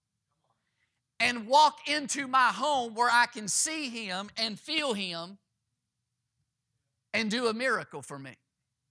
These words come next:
Forget about the other seven plus billion people. Jesus, you need to come and show up in my home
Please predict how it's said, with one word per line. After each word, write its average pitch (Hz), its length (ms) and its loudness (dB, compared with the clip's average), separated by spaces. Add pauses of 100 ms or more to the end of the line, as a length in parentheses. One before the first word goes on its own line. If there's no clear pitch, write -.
(1700)
Forget 269 360 4
about 294 300 2
the 247 160 0
other 220 420 0 (680)
seven 247 640 0
plus 226 440 2
billion 202 540 -4
people. 185 480 -10 (760)
Jesus, 240 500 0
you 330 140 0
need 285 180 -6
to 240 80 -6
come 240 580 -2 (260)
and 220 140 -4
show 247 280 6
up 233 180 2
in 214 160 0
my 262 180 6
home 202 320 -2